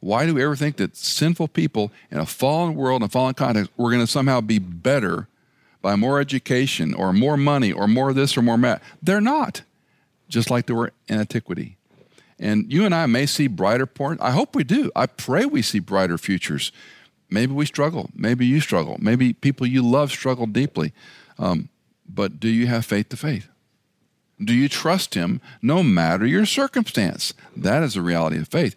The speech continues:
That's what he's looking for. He's not looking for us to check boxes to be spiritual.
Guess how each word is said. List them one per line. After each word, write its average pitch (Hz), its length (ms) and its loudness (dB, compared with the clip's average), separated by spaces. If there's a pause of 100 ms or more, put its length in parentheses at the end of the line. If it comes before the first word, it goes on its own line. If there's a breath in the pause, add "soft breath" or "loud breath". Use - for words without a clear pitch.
(140 loud breath)
That's - 220 -2
what 139 80 0
he's 98 120 -2
looking 120 540 -2
for. 104 520 0 (260 loud breath)
He's 143 120 -6
not 175 140 0
looking 170 240 -2
for 135 140 -4
us 127 80 -2
to - 100 -12
check 139 320 -4
boxes 98 440 -2
to - 100 -14
be 82 80 -8
spiritual. 123 580 -4